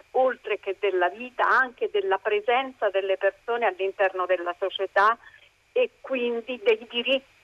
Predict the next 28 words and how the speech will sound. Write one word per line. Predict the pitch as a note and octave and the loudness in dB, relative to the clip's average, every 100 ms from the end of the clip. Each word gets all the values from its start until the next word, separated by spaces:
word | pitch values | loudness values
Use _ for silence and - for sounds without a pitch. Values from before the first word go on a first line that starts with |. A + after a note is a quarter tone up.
| G#3+ F#3+ _ _ | -8 -8 _ _
di | - G#3+ | -8 0
quelle | A3+ G3 F#3+ | 2 4 2
persone | F#3 F#3 - - G#3+ G3+ | 2 0 -2 -2 0 2
all'interno | F3+ F3+ F3+ - F#3 F3+ | 0 -4 -4 0 0 0
della | F3+ E3+ E3+ - | -2 -2 -4 -4
società. | F3+ F#3+ - F3 - | -6 -6 -2 -4 0
Questo | C4 B3+ - | -2 -2 0
è | |
il | A#3+ | 0
motivo | A#3+ B3 A#3 A#3+ A#3 | -2 -8 -12 -4 -2
per | G#3+ | -2
il | G#3 G3+ | -4 -8
quale | - A3+ A3+ | 0 2 2
lui | G3 F#3 | 0 -2
è | - | 0
stato | F#3+ F#3 F#3 | -4 -2 -2
sempre | G3+ G3+ G3+ G3+ F#3 - - - - _ | 0 0 -2 -2 -2 -2 -20 -20 -20 _
attivissimo | A#3 G#3+ _ A#3+ A#3+ A#3+ - G#3 | -2 -2 _ -10 -6 -8 0 2
da | G3 F#3+ | 2 2
questo | G3+ - G#3 | -2 -4 -4
punto | G#3 G3 | -4 -2
di | G#3 | -2
vista, | G#3 G3+ - | -2 -8 0
ma | G3 | 0
non | G3+ A3 G#3 | 2 0 -2
solo | - D4+ A#3 | 2 2 2
nell'ambito | F#3 F3+ F3 F3+ F#3 F#3 | -2 0 0 0 -2 -2
della, | F#3 F#3 F3+ | 0 0 -2